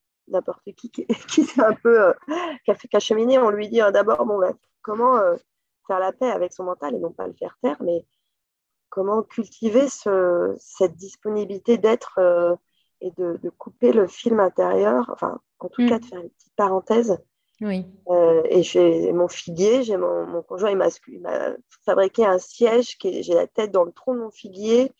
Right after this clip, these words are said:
Speaker 1: et je médite, euh, ici. Donc ça, c'est plus récent, hein. Puis en plus, euh, il y a
Speaker 2: Ouais.
Speaker 1: mille façons de méditer, hein, jardiner, cuisiner,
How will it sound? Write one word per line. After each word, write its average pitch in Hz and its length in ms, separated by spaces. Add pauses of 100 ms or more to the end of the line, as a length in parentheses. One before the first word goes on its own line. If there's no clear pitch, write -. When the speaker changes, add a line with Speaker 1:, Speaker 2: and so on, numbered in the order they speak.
(260)
Speaker 1:
et 196 100
je 180 100
médite, 196 420
euh, 170 360 (540)
ici. - 320
Donc 180 200
ça, 202 160
c'est - 220
plus - 160
récent, 170 360
hein. 101 200 (100)
Puis - 100
en 156 60
plus, 208 240
euh, 190 120
il 190 60
y 180 40
a - 40
Speaker 2:
Ouais. 175 40
Speaker 1:
mille 208 180
façons 190 320
de 190 60
méditer, 175 380
hein, 165 80
jardiner, 175 520
cuisiner, 190 560